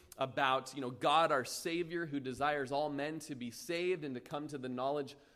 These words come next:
of the truth. And, uh, and because he's such a Savior God, he desires, um, you know, men to behave properly in the church, worshiping and praying with, uh, holy hands lifted up without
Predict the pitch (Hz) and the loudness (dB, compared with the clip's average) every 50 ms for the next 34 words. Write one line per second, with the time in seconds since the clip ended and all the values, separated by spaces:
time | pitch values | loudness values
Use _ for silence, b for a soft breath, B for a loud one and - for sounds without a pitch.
0 | b b - 143 139 123 110 117 113 - - - - - 175 180 180 185 185 185 | b b -4 -4 -4 -2 -4 -8 -8 -8 -10 -10 -8 -4 -2 0 0 0 0 -2
1 | - - b b b b b b _ - 143 139 135 127 120 120 110 127 127 123 | -4 -10 b b b b b b _ -4 -2 0 0 0 -2 -2 -2 0 0 2
2 | 120 120 123 123 127 120 - - 175 175 175 - 175 170 156 135 - - 165 - | 2 2 0 -2 -6 -6 -4 -2 -2 -2 -2 -4 -6 -8 -10 -8 -6 -6 -4 -4
3 | 165 135 - - - - 165 160 165 175 156 160 165 160 143 143 151 151 156 160 | -4 -4 -4 -4 -4 -2 0 0 0 0 0 -2 -2 -2 0 2 4 6 6 6
4 | 160 156 B B B B - - 160 156 139 151 139 123 123 139 135 135 135 131 | 6 4 B B B B -10 -8 -6 -4 -2 -2 -2 -2 2 4 6 6 6 6
5 | 127 123 117 110 - - b b b b b - 113 123 120 117 113 107 104 98 | 4 2 0 -2 -6 -10 b b b b b -4 0 2 4 4 4 4 4 2
6 | 101 101 101 - - - 131 123 117 113 113 120 131 147 156 156 156 165 170 170 | 0 -4 -8 -14 -14 -8 -6 -4 -4 -4 -4 -4 -4 -2 0 2 2 2 2 0
7 | 170 165 - 170 135 147 147 143 151 151 147 - - - 151 147 156 - 165 165 | -2 -4 -6 -6 -4 -4 -4 -2 -4 -4 -6 -6 -2 0 2 2 2 2 0 -2
8 | 156 151 156 156 151 147 143 139 - - - - 160 156 156 151 - - b b | -2 -2 -2 -2 -2 -2 -2 -4 -4 -6 -4 -2 -2 -2 -2 -2 -6 -10 b b
9 | b b b - 120 131 160 165 - - 165 - 165 156 151 143 131 127 - - | b b b -8 -4 -4 -2 -2 -2 -4 -4 -2 -2 -2 -2 -2 -4 -6 -4 -4
10 | 156 151 151 151 147 135 127 - - - - 117 110 107 107 - 151 156 160 160 | -2 -2 -2 -2 -2 -4 -6 -6 -10 -12 -6 -4 -4 -4 -4 -2 -4 -4 -2 -2
11 | 151 151 147 156 156 151 151 151 123 127 135 156 156 151 - 143 131 147 147 151 | -4 -4 -4 -4 -4 -4 -4 -4 -4 -2 -2 -2 -2 -2 -2 0 2 4 4 2
12 | 147 147 131 123 127 123 117 | 2 -2 -2 0 0 0 0